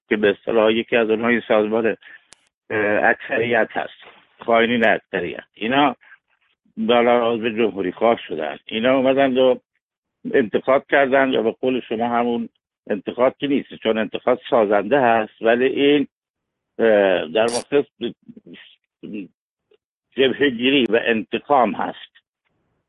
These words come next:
اینا رو من مقایسه می‌کنم مثل اون سازمان مجاهدین که بزرگترین نیرو داشت و در سطح خاورمیانه، نه در سطح ایران،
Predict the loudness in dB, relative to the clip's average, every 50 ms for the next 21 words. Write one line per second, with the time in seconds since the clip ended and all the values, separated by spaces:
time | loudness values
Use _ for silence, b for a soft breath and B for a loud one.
0 | _ -4 0 2 4 4 4 4 4 4 2 2 2 0 -2 -2 0 0 -2 0
1 | 0 -2 -2 -2 -4 -6 -6 -4 -2 -2 -2 -2 -2 0 0 0 0 0 0 0
2 | 0 0 -2 -2 0 0 0 2 2 0 2 0 0 -2 -2 -2 -2 -2 -6 -8
3 | -6 -4 -2 -2 0 0 -2 -2 0 0 0 0 0 0 0 -2 -2 -4 -6 -4
4 | -2 0 2 2 2 0 -2 -6 -16 _ _ _ _ _ _ _ _ _ _ _
5 | _ _ _ _ _ _ _ -2 0 2 4 4 2 2 0 -2 -6 -8 _ _
6 | b b b b b -8 -2 0 0 2 0 -2 -2 -2 -2 -2 -2 -4 -2 0
7 | 2 2 4 2 2 0 0 0 0 0 0 0 -2 -2 0 0 2 2 0 0
8 | -2 -2 -2 -2 -4 -6 -12 -12 -12 -12 -14 -14